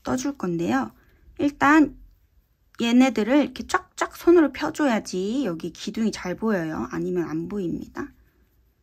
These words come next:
그래서 일단 첫 번째 몸통, 첫 번째 몸통 얘죠. 얘 여기 큰데, 큰 구멍. 여기다가 그냥 이렇게 넣고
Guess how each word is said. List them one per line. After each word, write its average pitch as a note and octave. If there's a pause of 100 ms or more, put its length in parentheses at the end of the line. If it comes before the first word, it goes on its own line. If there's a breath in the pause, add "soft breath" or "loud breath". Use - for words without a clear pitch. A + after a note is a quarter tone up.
(160)
그래서 -
일단 B3+
첫 -
번째 G#4
몸통, A#3 (1400)
첫 -
번째 D4+
몸통 G#3
얘죠. F3+ (1500)
얘 G3+
여기 E3+
큰데, G4+ (100)
큰 -
구멍. D#4 (320)
여기다가 A3
그냥 A#3
이렇게 C4+
넣고 G#3